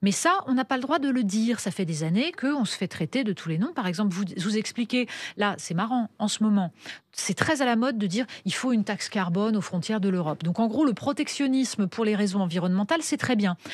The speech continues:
Et quand on demande aux économistes, euh, très, euh, bien en vue, mais attendez, le, le protectionnisme écologique, c'est bien, mais alors le protectionnisme social, c'est-à-dire imposer une taxe aux produits qui sont,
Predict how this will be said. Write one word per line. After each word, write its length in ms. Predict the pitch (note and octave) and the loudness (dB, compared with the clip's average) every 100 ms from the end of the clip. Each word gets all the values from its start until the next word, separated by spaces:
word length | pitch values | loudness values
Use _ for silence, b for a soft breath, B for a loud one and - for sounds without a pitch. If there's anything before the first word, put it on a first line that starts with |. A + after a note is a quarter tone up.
| B - | B -4
Et 80 | A3 | -2
quand 220 | F4+ F4+ | -2 -4
on 60 | D#4 | 0
demande 300 | D4 D4+ A#3 | 2 2 2
aux 60 | |
économistes, 840 | G3 G#3+ A#3 A3 A3 A#3 A#3 - G#3 | 0 0 2 4 4 4 2 0 0
euh, 360 | G3 F#3+ F#3+ | 2 4 2
très, 360 | - G#3+ G#3+ G3+ | 0 0 2 2
euh, 280 | F#3 F3+ F3+ | 2 2 4
bien 640 | F3+ F3 F3+ D3+ G#3+ G#3+ | 2 2 0 0 2 4
en 100 | G#3+ | 4
vue, 320 | F3+ F#3 A3+ G#3+ B B - | 2 0 -2 -2 B B -2
mais 180 | G3+ - | 0 0
attendez, 400 | - G3+ A3 - | -2 0 0 0
le, 260 | F#3 F#3+ F#3+ | -2 0 2
le 100 | G3 | 0
protectionnisme 680 | - A#3 B3 C4 A#3+ - A3 - | 0 -2 -2 2 2 2 -2 -2
écologique, 540 | G#3 A3+ A3 G3 G#3+ | -2 0 0 0 -2
c'est 140 | - G3+ | -2 -2
bien, 240 | A3 F4 E4 | 0 0 2
mais 80 | |
alors 220 | A#3 A3+ - | 2 0 -2
le 140 | A3+ | -4
protectionnisme 680 | G3 A#3+ B3+ - C4 D#4 A#3+ | -2 -2 -2 -2 -2 -2 -4
social, 600 | - A3 - G#3+ G3+ F3+ - | -2 -4 -2 0 0 -2 -8
c'est-à-dire 420 | - F#3+ G3 A#3+ G#3+ | -6 -2 2 2 0
imposer 340 | G#3 A#3+ A3+ | 0 0 2
une 160 | A3 G#3 | 2 2
taxe 380 | C4 E4+ - B B - | 2 0 -2 B B -4
aux 100 | G#3+ | -2
produits 520 | - A#3+ A3 C#4 E4+ | 0 0 2 2 2
qui 160 | - A3 | 0 -4
sont, 360 | - C4 C4+ | -2 2 2